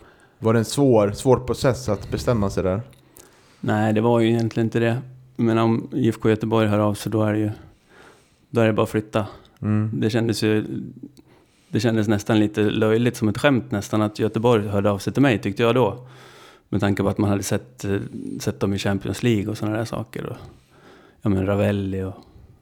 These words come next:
Speaker 2: Erling Mark och Jesper Blomqvist och And-, Andreas Andersson och såna spelare hade, hade spelat där.
Speaker 1: Hur, eh,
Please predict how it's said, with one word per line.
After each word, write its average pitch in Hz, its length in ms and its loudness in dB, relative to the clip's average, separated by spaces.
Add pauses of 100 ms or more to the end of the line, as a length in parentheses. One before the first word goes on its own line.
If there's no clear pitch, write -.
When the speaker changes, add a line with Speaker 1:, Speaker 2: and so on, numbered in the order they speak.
Speaker 2:
Erling 104 380 2
Mark 107 400 -4
och 107 160 -6 (440)
Jesper 110 300 -4
Blomqvist 107 840 -2
och 107 120 -4
And-, 107 220 -2 (120)
Andreas 110 400 2
Andersson 107 520 0
och 107 80 -4
såna 113 200 -4
spelare 117 320 -8
hade, 120 240 -10 (480)
hade 107 200 -2
spelat 110 300 -4
där. 113 140 -6 (580)
Speaker 1:
Hur, 110 460 2
eh, 101 420 2